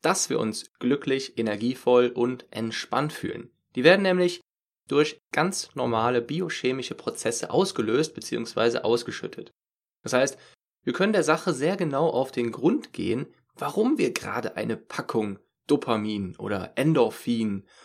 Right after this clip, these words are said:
oder eins der anderen Glückshormone erhalten. Zum Schluss der Folge werde ich dir außerdem noch ein paar monstersichere Tipps für die Festtage mitgeben. Mir haben sie in den letzten Jahren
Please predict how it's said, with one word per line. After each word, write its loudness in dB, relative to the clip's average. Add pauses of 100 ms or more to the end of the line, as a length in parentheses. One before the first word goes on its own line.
(140)
oder -2
eins -2
der -2
anderen 0
Glückshormone 0
erhalten. 2 (240)
Zum 2
Schluss 0
der 2
Folge 4
werde 8
ich -4
dir -6
außerdem 0
noch -2
ein -4
paar -2 (300)
monstersichere 0
Tipps -2
für 0
die -2
Festtage -4
mitgeben. -6 (200)
Mir 2
haben 0
sie 0
in 0
den -4
letzten -2
Jahren -2